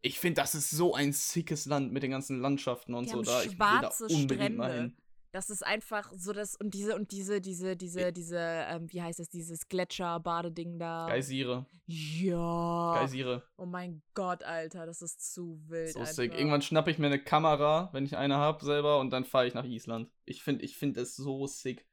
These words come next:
Speaker 2: Daniel wollte ja auch immer, ich auch. Wir f-, wir machen das zusammen, dann schneiden wir so ein richtig wildes Video zusammen, unterlegen das mit geiler
Speaker 1: Ja,
Speaker 2: Musik
Speaker 1: Mann.
Speaker 2: und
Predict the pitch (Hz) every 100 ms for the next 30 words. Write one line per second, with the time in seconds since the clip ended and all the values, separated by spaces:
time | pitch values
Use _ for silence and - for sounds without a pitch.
0 | _ - 190 196 196 196 190 175 180 190
1 | 185 175 165 175 - 170 170 - _ 175
2 | - 170 180 180 185 185 180 180 175 -
3 | - 175 175 175 175 - 185 175 175 175
4 | 175 180 185 165 170 175 170 165 160 170
5 | 170 175 175 - 175 170 170 175 175 170
6 | 170 175 170 180 160 175 160 110 113 117
7 | 113 113 117 - 170 170 170